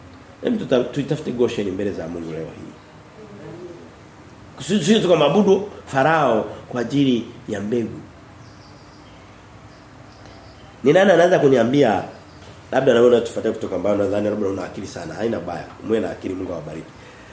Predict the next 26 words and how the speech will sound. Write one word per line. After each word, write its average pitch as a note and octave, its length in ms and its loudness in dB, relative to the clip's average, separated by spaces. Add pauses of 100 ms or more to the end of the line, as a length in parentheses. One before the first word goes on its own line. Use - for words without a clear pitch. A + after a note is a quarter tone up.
(1000)
Nani D#3 120 4
anaweza G3+ 220 6
kuniambia F3 320 6
kwamba F3 260 4
haya D#3+ 260 2
maneno D#3 400 4
tunayoyasema C#3+ 920 2 (220)
haya, B2 300 2
hayaleti B2+ 760 2
maana A#2+ 600 2 (600)
hata G#3 440 0
tu - 320 4
bila F#3+ 160 6
kuamini D#3+ 380 4
Biblia, C3 400 2
lakini C3 400 0 (600)
ningehubiri E3 800 4
hili F3 260 4
somo F3 340 4
bila E3 240 4
kutumia D3 360 2
Biblia? B2+ 420 2
Nani E3 200 4
angeweza D3+ 400 4 (180)
nikasema, D#3+ 540 4 (300)
m-, A#2 120 -8